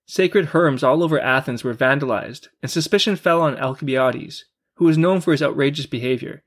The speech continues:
as being the guilty party. The expedition launch went ahead as planned, with Alcibiades as one of the generals. However, soon after the fleet arrived at its destination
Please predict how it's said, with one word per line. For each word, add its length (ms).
as 140
being 220
the 80
guilty 320
party. 480
The 100
expedition 440
launch 300
went 140
ahead 180
as 120
planned, 460
with 100
Alcibiades 640
as 140
one 120
of 60
the 80
generals. 580
However, 340
soon 220
after 220
the 120
fleet 200
arrived 380
at 80
its 140
destination 720